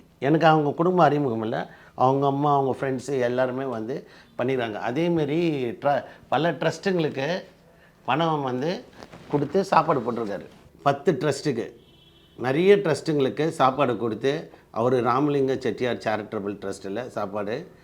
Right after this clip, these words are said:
போட்டிருக்காரு. இப்ப நம்ம என்ன கேட்குறோன்னா, அவரை ஏன் என்கவுண்டர் பண்ணீங்க கேட்கல. திருந்தின ரவுடியை ஒரு proof of எவிடன்ஸை வச்சு கூட நீங்க ஜெயிலுக்கு அனுப்பிச்சிருக்கலாம். ஆனா, திட்டமிட்டு ஒரு என்கவுண்டர் நீங்க நடத்துறது மூலம்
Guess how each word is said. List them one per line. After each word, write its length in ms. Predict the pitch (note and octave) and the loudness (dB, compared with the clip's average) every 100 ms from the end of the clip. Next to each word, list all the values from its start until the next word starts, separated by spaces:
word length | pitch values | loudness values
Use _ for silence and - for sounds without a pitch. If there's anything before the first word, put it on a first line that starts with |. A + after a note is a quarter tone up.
| - - - | -20 -20 -10
போட்டிருக்காரு. 380 | G#2 G2 - E2+ | -6 -6 -8 -10
இப்ப 180 | - A#2+ | -6 -4
நம்ம 200 | C#3 C3 | 0 0
என்ன 180 | B2+ D#3+ | 0 -2
கேட்குறோன்னா, 480 | D3+ B2 A2 G#2 G2+ B2+ E3 - _ _ | -2 -4 -4 -4 -4 -6 -8 -14 _ _
அவரை 400 | A2+ C3+ C3+ C3 | 2 4 4 4
ஏன் 340 | D3+ F#3+ E3 | 4 6 4
என்கவுண்டர் 420 | D#3+ E3+ D#3+ C#3+ C#3 | 4 2 0 0 0
பண்ணீங்க 300 | B2+ B2+ C3 | 0 0 0
கேட்கல. 400 | B2 G2+ G2+ F2+ | -2 -4 -4 -2
திருந்தின 460 | D3 F3 F3+ F3+ D#3+ | 0 2 2 2 2
ரவுடியை 640 | C3 B2+ A#2+ A2 A#2+ D#3 D3+ | 2 2 2 2 0 -2 -4
ஒரு 240 | A#2 A#2+ - | -4 -4 -2
proof 180 | E3+ D#3 | -2 0
of 160 | D3+ | -2
எவிடன்ஸை 480 | B2+ B2 D3 C#3 C3 | 0 -2 -4 -4 -4
வச்சு 260 | A#2 G#2 G#2+ | -4 -8 -10
கூட 180 | A2+ | -8
நீங்க 180 | D3 C3+ | -8 -8
ஜெயிலுக்கு 420 | G#2+ A#2+ C#3+ A2+ | -10 -6 -6 -6
அனுப்பிச்சிருக்கலாம். 460 | G2+ F2 F2 F2+ - - - - | -10 -14 -16 -18 -18 -20 -20 -14
ஆனா, 260 | - A#2+ A#2+ | -4 0 0
திட்டமிட்டு 760 | - - - A3 G#3+ F3 G#3 | -2 -4 -2 -2 0 0 2
ஒரு 160 | F#3+ D#3+ | 2 2
என்கவுண்டர் 560 | C#3 C#3 C#3+ F3 D#3 D3 | 0 -2 -2 0 0 0
நீங்க 280 | C3 A#2+ | 0 -2
நடத்துறது 540 | A2 G#2+ A2 C3+ A2+ A2 | -2 -2 -4 -4 -4 -4
மூலம் 440 | G2+ F#2 A2 D3+ | -4 -4 -6 -6